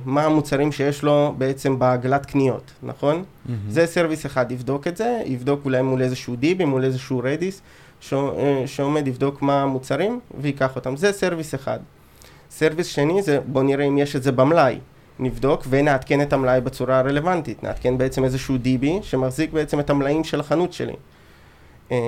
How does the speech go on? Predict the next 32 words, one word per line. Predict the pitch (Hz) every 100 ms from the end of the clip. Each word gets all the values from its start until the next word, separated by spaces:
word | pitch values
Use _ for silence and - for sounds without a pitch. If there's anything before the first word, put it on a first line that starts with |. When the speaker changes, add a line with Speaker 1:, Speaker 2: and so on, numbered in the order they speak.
| 123 120
Speaker 1:
סרוויס | - 147 156 185
שלישי | - 151 139 135
יכול | 135 135 139
להיות | 139 147 127
בעצם | 131 139 156 160 165 - -
סרוויס | - 139 143
של | 143 139
הנחות. | 123 151 151 175 131 - 135
בוא | 139
נראה | 151 156
אם | 151
המוצר | 139 127 147 156
הזה | 151 135
שאתה | 135 123
בחרת, | 123 127 131 127
אולי | 123 131
הכנסת | 135 135 131
קופון, | 139 - - 131 135 143 143 - - - -
אולי | 127 131 127
בעצם | 127 131 135
המוצר | 127 127 131 135
הזה | 131
בסייל, | 123 123 - 131 151 190 - - - -
אז | 127
בוא | 135
נבדק, | 143 131 139 147
זה | 131 131
עוד | 170 202
איזשהו | 147 135 127
סרוויס | - 135 156
שבעצם, | 165 131 135 135 139 131 - - - - - -
אה, | 135